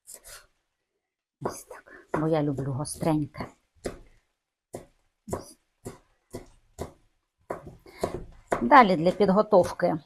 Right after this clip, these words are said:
візьмемо тепер купу зелені, бо я люблю додати вітамінної бомби сюди в ікру.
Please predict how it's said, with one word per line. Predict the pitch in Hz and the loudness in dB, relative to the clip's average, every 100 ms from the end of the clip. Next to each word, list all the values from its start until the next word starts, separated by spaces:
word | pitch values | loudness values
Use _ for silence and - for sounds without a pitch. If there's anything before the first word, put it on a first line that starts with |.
| - | -6
візьмемо | 180 202 165 170 165 | 0 0 4 4 4
тепер | - - 180 175 - _ | 0 2 2 2 -2 _
купу | - 320 349 - 175 170 | 10 12 12 10 2 2
зелені, | 143 190 277 302 190 160 147 | 4 8 12 12 10 4 2
бо | 147 165 | 2 2
я | 180 208 | 8 10
люблю | 185 170 160 220 320 320 _ - - - - - - | 8 4 4 6 6 4 _ -20 -18 -20 -20 -18 -10
додати | 160 240 233 254 285 285 160 156 | 8 10 12 10 8 4 -4 -4
вітамінної | 170 - 196 208 226 220 214 202 202 | -4 2 4 6 4 6 6 6 2
бомби | 165 185 226 240 220 190 214 214 214 214 | 4 6 8 8 6 6 8 10 10 6
сюди | 208 - - 190 196 151 202 208 202 - | 4 -2 0 4 4 6 6 6 -2 -2
в | - 190 - _ | 2 2 2 _
ікру. | 196 196 202 208 | -10 -2 0 0